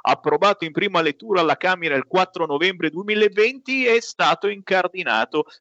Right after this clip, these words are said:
nella Commissione Giustizia e, e relatore dovrà essere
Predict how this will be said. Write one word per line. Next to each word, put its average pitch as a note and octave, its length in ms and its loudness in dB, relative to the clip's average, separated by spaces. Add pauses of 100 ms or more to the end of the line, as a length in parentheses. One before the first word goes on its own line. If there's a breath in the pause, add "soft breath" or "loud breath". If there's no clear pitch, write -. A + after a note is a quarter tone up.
nella C#3+ 240 -2
Commissione C#3 920 -4
Giustizia - 800 -6 (200 loud breath)
e, - 240 0
e G2 180 2
relatore G2+ 760 0
dovrà G#2 440 0
essere G#2+ 540 -2